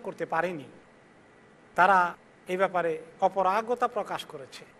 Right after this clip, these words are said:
যে এত বড় জিম্মাদারি তাদের পক্ষে পালন করা সম্ভব হবে না। ওজরখাই করেছে আল্লাহ তাআলার কাছে, বেয়াদবি করেনি, কিন্তু আল্লাহ তাআলার কাছে বিনয়ী হয়ে বলেছে যে, "আল্লাহ, এত বড় দায়িত্ব আমাদেরকে দিয়েন না।"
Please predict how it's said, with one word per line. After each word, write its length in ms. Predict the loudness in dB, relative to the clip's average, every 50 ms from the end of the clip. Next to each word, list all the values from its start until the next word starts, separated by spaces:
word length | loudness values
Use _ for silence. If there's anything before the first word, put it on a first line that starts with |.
| -20 -20 -20 -20 -20 -20 -20 -20 -20 -20 -20 -14
যে 140 | -8 -2 0
এত 200 | 0 2 2 2
বড় 200 | 2 2 0 0
জিম্মাদারি 460 | -2 -6 -8 -6 -8 -6 -6 -6 -6
তাদের 220 | -4 -8 -8 -8 -8 -10
পক্ষে 200 | -10 -10 -10 -12
পালন 280 | -8 -8 -8 -8 -10
করা 160 | -12 -14 -14 -14
সম্ভব 260 | -16 -14 -10 -10 -8
হবে 260 | -8 -6 -6 -6 -6
না। 160 | -6 -10 -12 -8
ওজরখাই 460 | -8 -4 -4 -4 -4 -2 -4 -4 -4 -6
করেছে 320 | -8 -10 -10 -10 -10 -10
আল্লাহ 180 | -12 -12 -12 -14
তাআলার 220 | -16 -20 -20 -20
কাছে, 240 | -20 -20 -20 -20 -6
বেয়াদবি 360 | 0 2 2 2 2 -2 -4
করেনি, 320 | -4 -6 -6 -8 -8 -14 -20 -20 -20 -20 -20 -20 -20 -20 -20 -20 -20 -20 -20 -20 -20 -20 -14 -10
কিন্তু 160 | -4 -2 -2
আল্লাহ 180 | 0 0 -2
তাআলার 220 | -4 -2 -6 -6 -6
কাছে 300 | -6 -10 -10 -10 -14 -14 -14 -20 -20 -20 -20 -20 -20 _ -20 -8 -4
বিনয়ী 360 | -2 0 0 0 -2 -2 -4
হয়ে 200 | -2 -4 -4 -4
বলেছে 320 | -4 -6 -8 -8 -10 -8
যে, 80 | -6 -6
"আল্লাহ, 400 | -6 -4 -4 -4 -4 -4 -4 -6 -8
এত 160 | -8 -4 -2
বড় 160 | -2 -2 -2
দায়িত্ব 320 | -2 -2 -4 -4 -6 -8 -10
আমাদেরকে 340 | -10 -8 -10 -12 -12 -12 -14
দিয়েন 220 | -14 -14 -16 -16
না।" 160 | -20 -20 -20